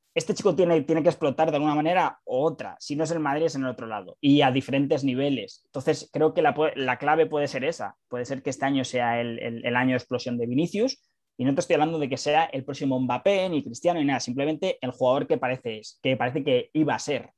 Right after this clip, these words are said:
Es un jugador muy desequilibrante, que si mejora Puerta, pues prácticamente lo tiene todo como futbolista. Entonces, en general, antes de entrar en lo que puede llegar y en lo que no va a llegar, eh, al menos este año,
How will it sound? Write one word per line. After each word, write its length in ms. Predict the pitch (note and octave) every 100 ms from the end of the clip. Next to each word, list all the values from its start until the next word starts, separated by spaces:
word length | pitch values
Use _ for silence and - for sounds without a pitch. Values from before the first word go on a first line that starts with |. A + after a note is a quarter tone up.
| _ _
Es 140 | A#2
un 40 | A2
jugador 260 | A2+ B2 A#2
muy 240 | C3 D3+
desequilibrante, 800 | A#2+ G#2 B2+ C#3+ F3 F#3 A#3 B3+ _ _ -
que 120 | B2
si 100 | B2
mejora 460 | A2+ A2+ B2+ B2 A#2
Puerta, 340 | D#3+ E3 G#3+
pues 120 | E3+
prácticamente 500 | C#3 C3 C#3 C#3 D3+
lo 120 | C3+ B2
tiene 200 | D#3 C#3
todo 260 | C#3+ B2
como 160 | A#2 A2+
futbolista. 560 | - A2 G2+ G2+ - _ _ _ _ _ _
Entonces, 340 | - C3 C#3 -
en 120 | C3+
general, 360 | A#2 C3 C3+ D3+
antes 260 | D#3+ D#3+ D3+
de 60 |
entrar 280 | C#3+ C#3+ D#3
en 140 | C3+
lo 120 | C3 B2
que 120 | A#2+
puede 240 | D3+ D3+
llegar 280 | D3 D3+ D3+
y 40 | B2
en 60 |
lo 140 | A#2 A2+
que 100 | A#2+
no 120 | C#3
va 100 | C#3
a 40 |
llegar, 440 | C3 C3 C#3 D3 - _
eh, 280 | - A#2 A2+ -
al 100 | A#2+
menos 220 | B2 C3+
este 200 | C3 D#3
año, 340 | D3+ D3+ F3